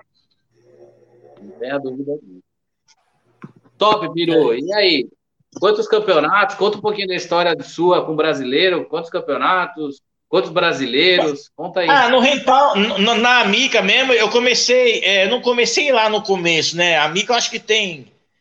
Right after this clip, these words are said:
Speaker 2: a Amica, se eu não me engano, começou em dois mil e dois, brasileiro, acho que em dois mil e cinco, né? Começou, se eu não me engano, começou, eu acho, eu acho que eu comecei a andar de dois mil e doze pra cá,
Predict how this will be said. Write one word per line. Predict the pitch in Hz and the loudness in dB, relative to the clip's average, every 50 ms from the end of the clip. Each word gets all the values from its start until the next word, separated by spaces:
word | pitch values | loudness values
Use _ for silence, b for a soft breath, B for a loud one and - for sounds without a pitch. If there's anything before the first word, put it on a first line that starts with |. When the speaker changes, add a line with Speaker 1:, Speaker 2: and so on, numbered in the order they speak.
| _ _ _ | _ _ _
Speaker 2:
a | - - 147 | -6 -4 -2
Amica, | 156 156 - 240 240 226 - | -2 0 -2 -2 -2 -2 -2
se | - 202 | -2 -2
eu | 196 | -2
não | 190 180 | -2 -4
me | 170 | -4
engano, | 151 156 185 220 226 | -2 -2 -2 -2 -2
começou | 220 226 220 214 - - 214 220 | -4 -4 -4 -4 -4 -2 -2 -2
em | 208 | 0
dois | 208 202 185 151 165 | 0 -2 -2 -2 -4
mil | 196 226 254 | -4 -4 -4
e | - 143 | -4 -2
dois, | 147 160 190 208 190 139 | -2 0 2 2 0 -2
brasileiro, | 117 127 175 180 170 175 165 185 214 226 | -2 -2 -2 -2 -2 0 0 0 0 0
acho | 196 - | -2 -4
que | 226 | -4
em | 196 | -2
dois | 202 208 185 - | -2 -2 -2 -2
mil | 202 247 | -4 -6
e | - | -6
cinco, | - - - 226 247 226 - 175 | -6 -6 -6 -8 -8 -8 -6 -4
né? | 185 185 180 | -4 -4 -4
Começou, | 151 147 147 135 - - - 196 214 196 - - - _ _ _ _ _ _ _ _ _ _ _ _ _ _ _ _ _ _ _ _ _ _ _ _ _ _ _ _ _ _ - | -4 -8 -10 -10 -8 -4 -2 0 0 0 -2 -6 -12 _ _ _ _ _ _ _ _ _ _ _ _ _ _ _ _ _ _ _ _ _ _ _ _ _ _ _ _ _ _ -8
se | - 165 | -4 -4
eu | 165 | -2
não | 165 175 165 | -2 -2 -4
me | 165 170 | -4 -6
engano, | 156 135 151 185 190 180 170 160 | -4 0 2 2 2 2 2 -2
começou, | - 180 185 180 - 202 202 | -2 -2 -2 -2 0 0 0
eu | 202 180 202 214 240 | 0 2 2 4 4
acho, | 262 277 - - 208 | 4 2 2 2 2
eu | 220 | 2
acho | 240 240 240 - | 2 2 2 0
que | 254 | -2
eu | 254 | -2
comecei | 247 240 254 247 - - 233 240 | -2 0 0 0 0 2 0 2
a | 233 | 2
andar | 220 220 226 233 | 2 2 2 0
de | 226 214 | 0 0
dois | 214 226 208 180 | 0 0 0 0
mil | 185 208 226 240 247 247 | -4 -6 -4 -4 -4 -4
e | 226 | -6
doze | 160 143 180 208 226 196 - | -2 0 0 0 0 -2 -2
pra | - 202 165 | -2 -2 -2
cá, | - - - 180 208 208 180 170 139 - - - | -2 -2 0 0 2 2 2 0 -2 -4 -8 -20